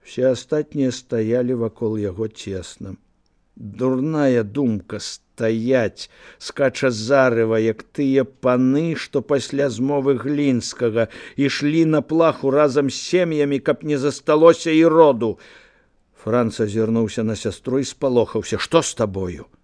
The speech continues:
Ён абвёў вачыма натоўп, і яму здалося, што недзе за паходнямі мільгануў твар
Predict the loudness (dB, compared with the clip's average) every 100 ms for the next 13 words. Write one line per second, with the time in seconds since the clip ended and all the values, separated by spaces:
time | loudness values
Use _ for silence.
0 | _ _ _ _ _ _ _ _ _ _
1 | _ -8 -4 0 0 2 4 6 6 4
2 | 2 0 2 4 2 0 0 2 2 2
3 | 2 2 0 2 2 2 0 -6 -4 -2
4 | 0 2 0 -2 -2 -2 -4 0 0 0
5 | 0 2 2 0 0 0 2 0 -2 -4
6 | 0 0 0